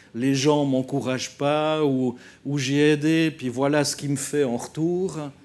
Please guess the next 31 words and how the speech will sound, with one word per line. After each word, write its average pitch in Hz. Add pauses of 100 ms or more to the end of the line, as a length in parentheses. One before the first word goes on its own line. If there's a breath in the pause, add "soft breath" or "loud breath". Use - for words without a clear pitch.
(1600)
À 135
quoi 139
bon, 147
c'est 135
tous 147
des 117
pourris, 156
enfin, 113
on 107
pourrait 139
dire. 139 (260 loud breath)
Et, 156 (120)
et, 165 (140)
et 156
on 156
se 151
dit, 196
mais 160 (1400 soft breath)
tout 220
ça 208
pour 175
ça. 104 (1900 soft breath)
Mais 135
la 147
Bible, 165
là 135
encore, 160
qui -
est 127
notre, 123
euh, 113